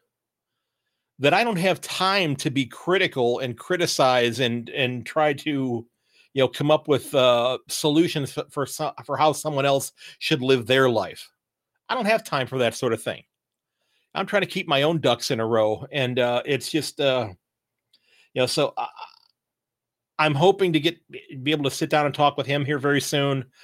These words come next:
Uh, you know, I've got, uh, a couple of players, uh, that I'm, uh, that I'm in communication with, a couple of people in the media. Uh, one of the, one of the team presidents, and I don't wanna say which one as of right now,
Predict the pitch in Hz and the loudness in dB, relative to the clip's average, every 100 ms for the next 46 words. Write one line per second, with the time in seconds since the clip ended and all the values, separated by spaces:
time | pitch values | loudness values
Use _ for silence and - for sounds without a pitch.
0 | - - 120 123 120 131 131 127 151 143 | -20 -4 2 4 4 4 2 4 4 2
1 | - 143 131 127 127 120 - 147 131 - | 2 2 4 4 4 0 -2 -2 -4 -4
2 | 156 156 160 160 143 - - 135 123 123 | 0 2 2 -2 -4 -8 -8 -4 -2 0
3 | 120 123 135 127 123 120 120 117 110 - | -2 -4 -2 -2 -2 -2 0 0 -2 -6
4 | _ _ _ _ _ _ _ _ 131 127 | _ _ _ _ _ _ _ _ 0 2
5 | 131 135 135 139 139 131 139 135 143 131 | 2 0 0 0 0 2 0 0 0 2
6 | 127 123 - 139 131 - _ 143 143 131 | 0 0 -2 0 -2 -6 _ -2 0 2
7 | 123 123 147 151 151 147 139 _ _ _ | 0 2 4 6 6 4 2 _ _ _
8 | _ _ 120 120 120 113 117 113 117 151 | _ _ 0 2 4 4 4 2 2 2
9 | 147 143 - 123 143 151 - 165 151 - | 2 -2 -6 -2 2 0 0 -2 -2 2
10 | 147 143 160 160 - - - 143 131 139 | 2 2 -2 -4 -6 -8 -8 -4 -2 0
11 | 139 135 143 123 131 - 123 131 131 131 | 0 0 -2 -2 -2 -6 -4 -2 0 -2
12 | 123 131 135 131 131 | 0 0 0 -2 -2